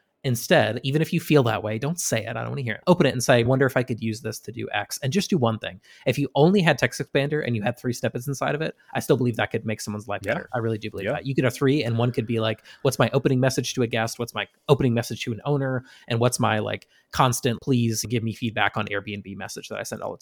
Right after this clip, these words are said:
Speaker 1: time?" Like, those three messages that you may type out all the time, if you just automate those three and get little snippets on those,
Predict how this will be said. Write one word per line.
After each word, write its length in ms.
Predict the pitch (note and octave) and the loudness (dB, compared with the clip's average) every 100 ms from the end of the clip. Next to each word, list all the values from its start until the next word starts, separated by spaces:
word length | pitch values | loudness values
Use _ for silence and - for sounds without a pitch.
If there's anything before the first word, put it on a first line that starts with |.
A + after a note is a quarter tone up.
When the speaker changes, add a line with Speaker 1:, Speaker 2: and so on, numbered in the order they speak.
| - | -12
Speaker 1:
time?" 160 | - - | -10 -8
Like, 140 | B2+ | 2
those 180 | E3 D#3+ | 4 4
three 180 | - C#3 | 2 -2
messages 360 | A#2 A2 B2+ B2 | -2 -4 -4 -4
that 120 | B2 | -4
you 40 | |
may 120 | A2 A2 | -4 -4
type 200 | A2 A2 | -4 -4
out 120 | G#2 | -6
all 80 | G#2 | -6
the 60 | |
time, 300 | G#2 A2 A#2 | -6 -6 -6
if 100 | C#3+ | -6
you 60 | A2+ | -10
just 180 | A#2 - | -10 -4
automate 300 | A#2+ A2+ A2 | -4 -4 -6
those 160 | A2 | -6
three 280 | - A#2+ G3+ - _ - | -8 -8 -8 -10 _ -6
and 80 | |
get 160 | A2 - | -4 -2
little 100 | A2 | -4
snippets 320 | - A#2+ A#2 | -2 -2 -2
on 120 | A2+ G#2+ | -4 -2
those, 320 | A#2+ F#3+ | -2 -4